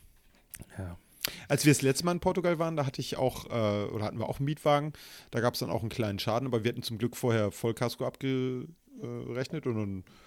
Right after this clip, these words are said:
Speaker 2: sind wir da hin und gesagt, „Ja, hier hinten Rücklicht“ und so. Und dann guckte uns der Typ nur an,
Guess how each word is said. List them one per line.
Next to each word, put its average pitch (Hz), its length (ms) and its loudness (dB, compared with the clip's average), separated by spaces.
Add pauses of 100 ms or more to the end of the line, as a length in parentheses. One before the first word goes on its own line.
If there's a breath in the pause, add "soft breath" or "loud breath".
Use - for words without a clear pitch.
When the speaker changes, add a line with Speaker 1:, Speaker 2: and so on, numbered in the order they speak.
(180 loud breath)
Speaker 2:
sind 135 120 0
wir 131 80 10
da 120 60 8
hin 139 200 6
und 160 100 2
gesagt, 110 200 2
„Ja, 117 100 4
hier 117 200 6
hinten 123 240 0
Rücklicht“ 123 360 0
und 147 120 -2
so. 139 100 4
Und 123 180 -4 (220)
dann 113 140 2
guckte 202 340 2
uns 139 140 4
der 131 120 6
Typ - 220 -4
nur 127 100 2
an, 131 220 2